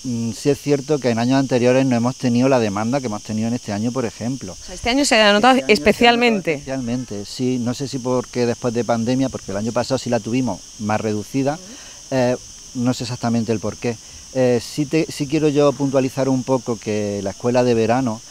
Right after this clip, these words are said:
Speaker 1: es un programa que nos financia Diputación,
Speaker 2: Ajá.
Speaker 1: ¿vale? Y está dentro del programa de infancia y familia. Y en este caso, en nuestro caso, aparte de la conciliación, también se tiene en cuenta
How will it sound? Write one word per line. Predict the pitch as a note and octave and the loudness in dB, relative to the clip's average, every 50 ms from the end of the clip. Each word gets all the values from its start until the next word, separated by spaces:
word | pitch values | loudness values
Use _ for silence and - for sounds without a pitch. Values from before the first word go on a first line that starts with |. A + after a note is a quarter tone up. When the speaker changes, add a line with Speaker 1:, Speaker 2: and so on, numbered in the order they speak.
| - - - | -20 -12 -6
Speaker 1:
es | A#2 A2+ A#2+ | -2 0 0
un | B2+ C3 | 0 0
programa | B2+ C3 A#2+ A2+ A2+ B2 C3 B2 A2+ A#2 A#2+ - - | 2 2 4 4 4 2 2 2 -2 -4 -6 -8 -10
que | - | -8
nos | G#2+ G2 - | -8 -8 -8
financia | - G#2+ G2 G#2 A2 G#2 - B2 | -8 -6 -4 -4 -4 -4 -4 -4
Diputación, | B2 B2+ A2 A2 G2+ - F2+ - - - G#2 G2+ F#2 F2 | -2 -2 -4 -6 -6 -8 -8 -10 -8 -8 -8 -6 -6 -8
Speaker 2:
Ajá. | - - - - - - - - - | -12 -16 -18 -20 -20 -20 -18 -12 -10
Speaker 1:
¿vale? | G#2 G#2 G#2+ B2 | -6 -4 -4 -4
Y | |
está | A#2+ - - G#2+ | -4 -4 -4 -4
dentro | G#2+ A#2 A#2 A#2 B2+ A#2+ | -2 -2 -2 0 0 0
del | B2 C3+ C#3 B2 | 2 0 0 0
programa | - G#2+ G#2+ A2+ A#2 B2 B2+ | 0 0 0 0 2 2 0
de | B2+ B2 | 0 0
infancia | A2+ G#2 - A2+ G#2+ G#2 - C3 | -2 -2 -2 -4 -6 -4 -6 -8
y | A#2+ | -6
familia. | - G#2+ G2 G2 G#2 G2+ G2 F#2 F2 F2 - - - - - - - - - - - - - - | -6 -6 -6 -4 -6 -6 -8 -8 -10 -12 -16 -20 -20 -20 -20 -20 -20 -20 -20 -20 -18 -14 -10 -8
Y | A#2+ A2+ | -6 -4
en | A2+ A#2 | -4 -4
este | - - B2 | -6 -6 -4
caso, | G#2+ C#3 C#3 - - | -2 -2 -2 0 -2
en | C3+ A#2+ | -4 -4
nuestro | A2 - - G2+ F#2 | -4 -6 -8 -8 -4
caso, | - A#2+ A#2+ - C3 C3+ C#3+ - - - - - - | -2 -2 -2 -2 -4 -8 -8 -10 -16 -20 -20 -16 -14
aparte | - - - A2 G#2 G2+ - A2+ | -10 -6 -4 -4 -2 -2 -2 0
de | A2+ A#2+ | 0 0
la | A#2 | 0
conciliación, | A#2 A#2 A#2 - A#2+ A2+ A2+ A#2 A2 - - C3 C3 C3 C#3 C#3 C#3 - - - - - | 0 -2 -4 -4 -2 -2 -2 -2 -2 -2 0 0 0 0 0 -2 -6 -12 -20 -20 -14 -8
también | - A2 A2+ A2+ | -4 -4 -2 -2
se | A2+ A#2+ | -2 -2
tiene | A#2+ C3+ C3+ C3+ | 0 2 4 4
en | B2+ A#2+ | 2 2
cuenta | - B2+ B2+ B2+ A2+ C3+ C3 C3+ | 2 0 0 0 2 2 0 0